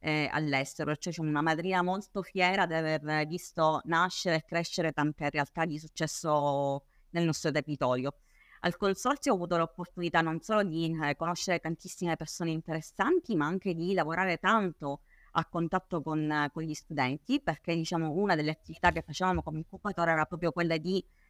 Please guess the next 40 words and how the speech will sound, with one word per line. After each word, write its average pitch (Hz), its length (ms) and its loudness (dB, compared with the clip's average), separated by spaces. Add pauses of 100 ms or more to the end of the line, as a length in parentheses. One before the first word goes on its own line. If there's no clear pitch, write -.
(120)
eh, 156 340 0
formare, 175 720 2
avvicinare 185 560 2
le 156 140 2
persone - 400 -4
al 156 100 0
mondo 165 300 0
della, 147 440 2
dell'innovazione, 156 960 -2
delle 143 220 -2
start-up, - 640 -4
e 180 60 0
aprire 190 540 0 (320)
quella 220 240 6
che 190 100 0
poteva 180 260 0
essere 190 240 -2
magari 175 240 2
una 185 140 2
finestra 170 640 0
su - 120 -10
un 170 180 -2
mondo, 160 640 -2 (220)
eh, 156 340 0
alle 170 180 0
volte 202 240 0
sconosciuto, 160 880 0
alle 143 200 2
volte 151 320 -4
poco 147 260 -4
conosciuto, 143 720 -4 (260)
e 190 120 -2
magari 208 500 2
fare 180 180 2
venire 180 320 0
quella, 156 340 0
quell'idea, 165 640 0
quel 151 200 -2
guizzo, 160 520 -2
quel 143 380 -2